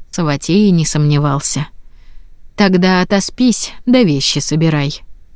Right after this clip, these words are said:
Как стемнеет, повезу вас в город». «По темноте?» Саватей кивнул и отправился домой.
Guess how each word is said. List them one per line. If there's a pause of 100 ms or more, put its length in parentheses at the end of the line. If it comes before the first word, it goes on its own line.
(120)
Как
стемнеет,
повезу
вас
в
город». (640)
«По
темноте?» (720)
Саватей
кивнул (520)
и
отправился
домой.